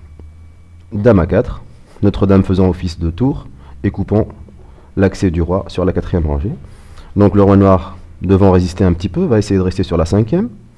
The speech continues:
et continue la procédure de confinement. Donc sur roi E cinq, on fait dame C quatre et on, et on commence à voir que l'espace du roi noir se réduit petit à petit.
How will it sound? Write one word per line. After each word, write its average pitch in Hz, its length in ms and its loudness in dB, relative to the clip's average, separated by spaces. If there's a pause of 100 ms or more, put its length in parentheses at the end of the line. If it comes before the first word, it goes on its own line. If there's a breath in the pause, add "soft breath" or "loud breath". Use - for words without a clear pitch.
(760 soft breath)
et 131 80 4
continue 110 360 2
la 101 100 2
procédure 90 380 -2
de 87 60 -2
confinement. 78 440 -6 (680 soft breath)
Donc 82 220 0
sur 82 140 -6
roi 82 160 0
E - 20 -2
cinq, 87 260 -2
on 80 60 -4
fait - 260 -8 (120)
dame 82 220 -2
C 101 120 -4
quatre - 380 -6 (240)
et 95 80 0
on, 90 140 2 (260)
et 90 240 0
on 87 100 0
commence 90 300 0
à 87 60 0
voir 82 200 0
que 82 160 -6 (960 soft breath)
l'espace 90 640 -2
du 90 100 -2
roi 87 200 0
noir 82 360 0 (160)
se - 140 -8
réduit 87 280 0
petit 87 280 -6
à 113 60 0
petit. 226 240 -4